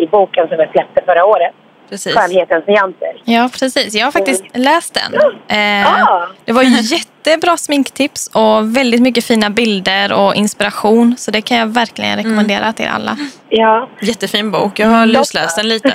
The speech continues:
Speaker 1: <laughs>
Speaker 2: Ja, ja.
Speaker 1: Ja, det är liksom en del av mitt hjärta, den där boken. Det har
Speaker 3: Ja.
Speaker 1: tagit mig ett år, men det känns jättebra.
Speaker 3: Mm.
Speaker 2: Mm.
Speaker 3: Ja, och där
Speaker 2: Vill du
Speaker 3: förklarar du ju det här med undertoner och verkligen, eh, hur viktigt det är att känna till sin underton.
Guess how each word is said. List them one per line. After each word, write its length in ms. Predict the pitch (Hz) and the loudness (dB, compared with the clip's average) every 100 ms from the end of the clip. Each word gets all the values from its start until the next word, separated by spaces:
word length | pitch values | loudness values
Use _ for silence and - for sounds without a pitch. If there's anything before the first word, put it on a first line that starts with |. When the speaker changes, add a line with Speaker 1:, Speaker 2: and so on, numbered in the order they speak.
| 185 | 0
Speaker 1:
<laughs> 0 | 320 311 - | -2 -2 -2
Speaker 2:
Ja, 100 | 262 | -2
ja. 240 | 214 180 220 220 233 247 - | 0 0 0 -2 -2 0 2
Speaker 1:
Ja, 340 | 208 196 202 | 2 4 2
det 60 | 226 | 4
är 240 | 233 226 | 4 4
liksom 280 | 233 - 202 | 0 -2 0
en 120 | 202 | 0
del 220 | 202 196 180 | 2 4 4
av 80 | 175 | 0
mitt 120 | 170 | -2
hjärta, 320 | 180 - 196 | -4 0 0
den 140 | 175 160 | 0 0
där 120 | 160 | -2
boken. 420 | 165 156 - - - | -2 -4 -8 -14 -4
Det 100 | 185 | 0
har 100 | 175 | 2
Speaker 3:
Ja. 60 | 190 | 4
Speaker 1:
tagit 300 | 185 208 - | 2 0 0
mig 120 | 170 | 0
ett 100 | 165 | 2
år, 260 | 214 185 170 175 | 4 4 2 0
men 280 | 170 160 165 _ _ - 254 | -2 -2 -6 _ _ -6 -2
det 120 | 240 208 | 0 0
känns 160 | 185 - | -2 -2
jättebra. 460 | 180 - 175 - - - - | -4 -2 -2 -2 -4 -8 0
Speaker 3:
Mm. 240 | 220 214 226 | 2 4 4
Speaker 2:
Mm. 200 | 220 220 | 2 2
Speaker 3:
Ja, 160 | 220 226 | 2 0
och 80 | 220 | 0
där 80 | |
Speaker 2:
Vill 100 | 220 | 0
du 40 | 240 | 0
Speaker 3:
förklarar 360 | 233 196 196 233 | 0 2 2 2
du 100 | 214 | 2
ju 160 | 180 185 | 2 0
det 80 | |
här 140 | 185 180 | 0 0
med 360 | 180 185 185 190 - | 0 0 0 -4 -2
undertoner 720 | 208 180 185 180 180 208 202 | 0 0 0 -2 0 0 0
och 80 | 196 | 0
verkligen, 540 | 196 - 175 180 180 | -2 -2 -2 0 -2
eh, 240 | 180 180 190 - - | -2 -2 -4 -10 -6
hur 100 | 202 | -2
viktigt 340 | 196 - 180 | -2 -4 -6
det 60 | 208 | -2
är 220 | 185 180 | 0 0
att 80 | 190 | -2
känna 220 | 180 180 | -4 -6
till 220 | 185 180 | -6 -8
sin 280 | - 180 180 | -6 -8 -4
underton. 560 | 196 185 180 185 185 | -2 0 0 -2 -4